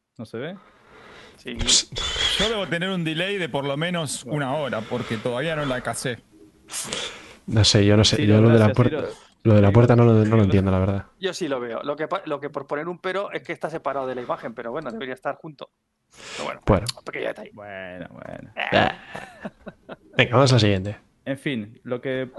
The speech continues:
Speaker 1: lo cumplieron, eran seis. Dale, dale al siguiente.
Speaker 3: Eh, ah, espera,
Speaker 1: Pero
Speaker 3: esto es, ah, esto es lo interesante.
Speaker 1: Y ahora un desarrollador dijo que para el año que viene van a ser doce.
Speaker 3: Nos va a salir muy pequeño en pantalla esto, ¿eh?
Speaker 1: In-game. O sea, que van a meterte cuatro skins de la Cater,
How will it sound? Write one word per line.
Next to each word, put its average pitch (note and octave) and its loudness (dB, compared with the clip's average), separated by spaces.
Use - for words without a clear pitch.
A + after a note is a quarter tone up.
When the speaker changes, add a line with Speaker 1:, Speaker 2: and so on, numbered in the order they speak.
Speaker 1:
lo C3+ -8
cumplieron, B2+ -6
eran C3 -6
seis. D#3+ -10
Dale, G#2 -12
dale A#2+ -10
al A#2 -12
siguiente. G#2 -16
Speaker 3:
Eh, - 6
ah, D3 6
espera, A#2+ 4
Speaker 1:
Pero G2 0
Speaker 3:
esto C3 2
es, - -2
ah, G2+ 0
esto A2 -2
es G2+ 0
lo G2+ -2
interesante. F#2+ -4
Speaker 1:
Y B2+ -6
ahora C3 -2
un C#3+ -6
desarrollador C#3 -8
dijo D3 -10
que A#2 -8
para A2+ -6
el A#2+ -6
año B2+ -10
que B2 -10
viene C3+ -8
van A#2 -8
a G#2 -10
ser G2+ -14
doce. - -16
Speaker 3:
Nos G#2 -2
va G#2 4
a - 4
salir A2+ 4
muy G#2+ 2
pequeño G2+ 0
en F#2 -2
pantalla F#2 -6
esto, A#2 -4
¿eh? G#2+ -4
Speaker 1:
In-game. - -14
O - -20
sea, G#2+ -8
que G#2+ -8
van A2 -6
a A2+ -6
meterte G#2+ -8
cuatro A#2+ -6
skins B2 -14
de B2 -8
la B2 -8
Cater, D#3+ -10